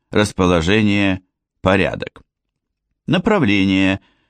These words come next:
в современном гуманитарном знании, сформировавшееся в двадцатые годы и связанное с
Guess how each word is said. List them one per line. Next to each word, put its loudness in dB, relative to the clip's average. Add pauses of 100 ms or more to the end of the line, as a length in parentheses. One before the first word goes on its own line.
(160)
в -16
современном 2
гуманитарном 2
знании, -2 (240)
сформировавшееся 0
в 0
двадцатые 0
годы -2 (540)
и 0
связанное -2
с -12